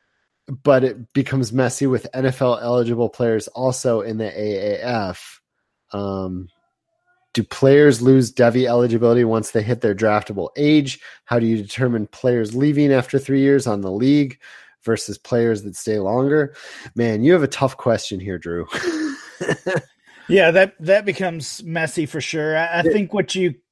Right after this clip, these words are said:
Speaker 2: could do is just incorporate that, um, that taxi squad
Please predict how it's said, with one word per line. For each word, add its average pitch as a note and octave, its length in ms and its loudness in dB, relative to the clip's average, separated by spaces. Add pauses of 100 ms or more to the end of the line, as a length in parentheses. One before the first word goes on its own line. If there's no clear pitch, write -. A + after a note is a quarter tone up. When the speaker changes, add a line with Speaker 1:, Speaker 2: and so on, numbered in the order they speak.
(220)
Speaker 2:
could F3+ 360 2
do F#3 220 10
is D#3+ 100 2
just E3+ 240 -4
incorporate D#3+ 680 -4
that, D3 500 -2 (280)
um, A2+ 580 -10 (680)
that D#3 200 2
taxi D#3 380 2
squad G#2+ 480 0